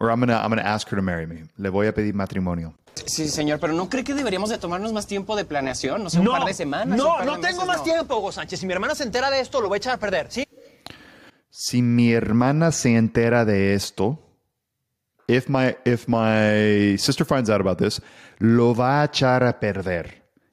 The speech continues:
Speaker 1: Echar a perder es una expresión, es una expresión que significa to ruin.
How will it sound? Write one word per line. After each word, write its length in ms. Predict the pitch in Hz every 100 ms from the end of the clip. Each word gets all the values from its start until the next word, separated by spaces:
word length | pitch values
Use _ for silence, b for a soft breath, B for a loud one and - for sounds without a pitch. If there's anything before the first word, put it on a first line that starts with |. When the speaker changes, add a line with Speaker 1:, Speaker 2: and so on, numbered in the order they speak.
| _
Speaker 1:
Echar 920 | - 127 - - - 143 156 170 - -
a 280 | 127 123 -
perder 920 | 113 107 98 95 110 127 - - _ -
es 140 | 104
una 100 | 113
expresión, 540 | 113 - 107 110 110 - _ _ -
es 140 | 175 123
una 120 | 127
expresión 520 | - 113 110 98 107 b b -
que 120 | 98
significa 800 | 104 95 95 135 127 110 123 - _ _ b b b b b _
to 720 | - 127 127 120 120 117 113 - _ _ _ _
ruin. 600 | 101 117 110 85 82 -